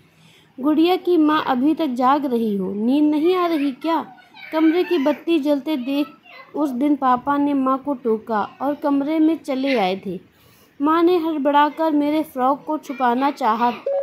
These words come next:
पर कामयाब न हो सकी। पापा ने माँ को चोरी पकड़ ली थी और सूनी आंखों से माँ को निहार रहे थे। माँ नजरें नीचे किए चुपचाप बैठी थी।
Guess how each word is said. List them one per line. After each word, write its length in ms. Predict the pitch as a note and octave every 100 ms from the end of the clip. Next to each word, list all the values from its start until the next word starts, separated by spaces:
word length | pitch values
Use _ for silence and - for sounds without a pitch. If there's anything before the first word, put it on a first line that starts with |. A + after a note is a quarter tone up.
| C#4 - _ _ _
पर 180 | D#4+ E4+ D#4+
कामयाब 580 | D4+ C#4 C#4 C#4 C#4+ D4 - _ - - -
न 120 | C4+ D#4
हो 180 | B3 B3
सकी। 420 | A3+ A3+ G#3+ G#3 G3+ -
पापा 320 | C#4+ D4+ F4+
ने 140 | E4+ E4
माँ 240 | D4 D4+
को 160 | D#4 E4
चोरी 380 | - C#4 C#4 C#4+
पकड़ 360 | C4+ C4 D4 D#4
ली 260 | D4 C4 A#3+
थी 260 | - G3+ G3 - - _ -
और 120 | D#4
सूनी 480 | - D4+ D4+ E4+ F4
आंखों 360 | D4 C#4+ D4+
से 160 | D4+ D#4
माँ 280 | C#4+ D4 D4+
को 160 | D#4
निहार 420 | C#4+ C#4 A#3+ C4 B3+
रहे 280 | A3+ G#3 F#3+ -
थे। 120 | F#3 - _ _ -
माँ 240 | C4 D#4+
नजरें 420 | F4 E4+ D#4 E4 E4+
नीचे 440 | D#4 D4 D#4 D#4
किए 260 | D4+ D4+ D#4
चुपचाप 520 | - C4 - C4 C#4+
बैठी 440 | B3+ A#3 G#3+ B3
थी। 260 | A#3 - G#3+